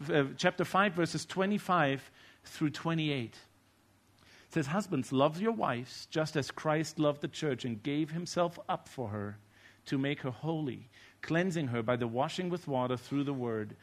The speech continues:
and to present her to himself as a radiant church without stain or wrinkle or any other blemish, but holy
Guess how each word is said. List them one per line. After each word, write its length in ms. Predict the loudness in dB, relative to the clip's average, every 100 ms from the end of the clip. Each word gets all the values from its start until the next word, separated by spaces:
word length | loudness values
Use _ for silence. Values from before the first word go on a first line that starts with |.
| -20 -8
and 100 | -6
to 100 | -2
present 500 | -2 -2 2 2 2
her 120 | 0 -2
to 200 | 0 0
himself 440 | 0 6 6 6
as 120 | 0
a 80 | 0
radiant 500 | 2 4 4 2 0
church 400 | 0 2 2 0 -12 -6
without 320 | 2 4 2
stain 540 | -2 0 4 6 6 4
or 120 | 4
wrinkle 520 | 4 2 0 -2 -2 -6 -8 -2
or 120 | 0
any 360 | 2 2 2 2
other 200 | 2 2
blemish, 640 | 2 0 0 -4 -10 -14 -16 _ _ _
but 140 | 2
holy 580 | 4 4 6 6 4 0